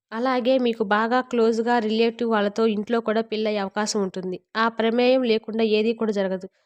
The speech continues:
చాలా చక్కగా మీ చేతుల మీద శుభకార్యం అనేది ఖచ్చితంగా జరుగుతుంది. So దానికి మీరు ప్రిపేర్ అయి ఉండండి. అన్ని పనులు చేసుకోండి.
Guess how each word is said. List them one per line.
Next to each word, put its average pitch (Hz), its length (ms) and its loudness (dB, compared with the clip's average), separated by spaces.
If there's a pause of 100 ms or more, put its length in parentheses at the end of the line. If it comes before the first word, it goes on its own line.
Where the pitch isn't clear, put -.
(200)
చాలా 254 280 4
చక్కగా 247 400 0
మీ 247 160 2
చేతుల 226 340 0
మీద 233 160 2
శుభకార్యం 220 480 0
అనేది 214 180 0
ఖచ్చితంగా 220 420 -2
జరుగుతుంది. 190 520 -6 (440)
So 277 200 0
దానికి 233 340 2
మీరు 220 160 2
ప్రిపేర్ 226 360 -4
అయి 214 140 4
ఉండండి. 185 400 -2 (380)
అన్ని 254 200 2
పనులు 247 300 4
చేసుకోండి. 202 580 -2